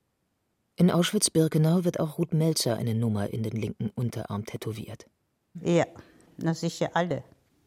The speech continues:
Speaker 2: In der Reihe gestanden und tätowiert. Meine Nummer war so klein, dass man sie nicht mehr sieht. Das war ein A noch, fünfzehntausenddreihundertdreißig.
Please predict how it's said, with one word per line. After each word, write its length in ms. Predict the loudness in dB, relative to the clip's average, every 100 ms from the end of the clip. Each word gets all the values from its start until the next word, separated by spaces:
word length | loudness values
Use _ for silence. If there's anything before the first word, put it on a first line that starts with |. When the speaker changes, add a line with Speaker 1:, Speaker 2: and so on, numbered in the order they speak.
| -8
Speaker 2:
In 160 | -4
der 160 | 0 2
Reihe 340 | 4 4 2
gestanden 680 | 2 0 0 0 2 2 0
und 160 | 0 0
tätowiert. 720 | 0 0 0 0 0 0 -2 -8 -20 -12
Meine 340 | -2 0 2 2
Nummer 380 | 4 4 4 4
war 160 | 2
so 160 | 2 -2
klein, 560 | -2 0 4 4 2
dass 200 | 2 0 2
man 140 | 2
sie 160 | 4 4
nicht 360 | 4 2 2
mehr 160 | 2 2
sieht. 640 | 2 4 6 4 2 -8 -20 _ _ _ _ _ _ -2
Das 240 | -2 2
war 80 | 2
ein 240 | 4 2
A 300 | 2 4 4
noch, 540 | 4 4 4 2 -4 -20 -20 _ _ _ _ _
fünfzehntausenddreihundertdreißig. 2750 | 2 2 2 -2 -2 0 2 4 2 0 -2 2 2 0 0 -2 -2 -4 -4 -4 -4 -6 -8 -12 -18 -20 -20 _